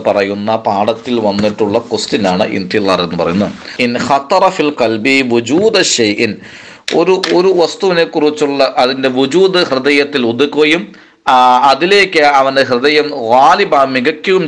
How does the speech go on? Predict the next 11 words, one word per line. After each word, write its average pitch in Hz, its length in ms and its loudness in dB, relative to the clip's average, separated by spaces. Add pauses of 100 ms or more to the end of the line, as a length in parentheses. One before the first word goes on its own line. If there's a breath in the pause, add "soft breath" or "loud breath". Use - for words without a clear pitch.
ചെയ്താൽ 107 420 2 (180)
ആ - 20 2 (140)
കാര്യത്തിന് 113 520 0 (160)
ഇന്തിലാർ 123 540 0 (100)
എന്ന് 101 180 -2
പറയുന്നു. 101 360 0 (640 loud breath)
ഒരു 147 200 2
കാര്യത്തെക്കുറിച്ച് 143 800 0 (160)
മനസ്സിൽ 127 360 -2 (120)
ഉദിച്ചു 139 340 -2
വരികയും 131 280 0